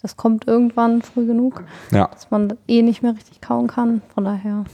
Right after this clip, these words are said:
Speaker 2: Ja, also
Speaker 1: das glaub ich nicht jetzt schon.
Speaker 2: wirklich jetzt mal abgesehen von all diesen Effekten und ob das gesund ist oder nicht, äh, keine Ahnung. Ähm, es
Speaker 1: Mhm.
Speaker 2: gibt Leute, die das machen und die, denen geht's gut. Ich
Speaker 1: Mhm.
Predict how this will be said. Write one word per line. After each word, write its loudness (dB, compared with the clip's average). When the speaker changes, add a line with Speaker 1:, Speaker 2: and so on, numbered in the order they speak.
Speaker 2:
Ja, 0
also 2
Speaker 1:
das -8
glaub -6
ich -8
nicht -2
jetzt -8
schon. 4
Speaker 2:
wirklich 0
jetzt 0
mal 2
abgesehen 0
von 0
all 2
diesen -4
Effekten -2
und -4
ob -6
das 0
gesund 0
ist 0
oder 0
nicht, -4
äh, 0
keine -2
Ahnung. -2
Ähm, -4
es 0
Speaker 1:
Mhm. 2
Speaker 2:
gibt 2
Leute, 0
die 2
das -2
machen 0
und -6
die, -2
denen 0
geht's -8
gut. -4
Ich -10
Speaker 1:
Mhm. -2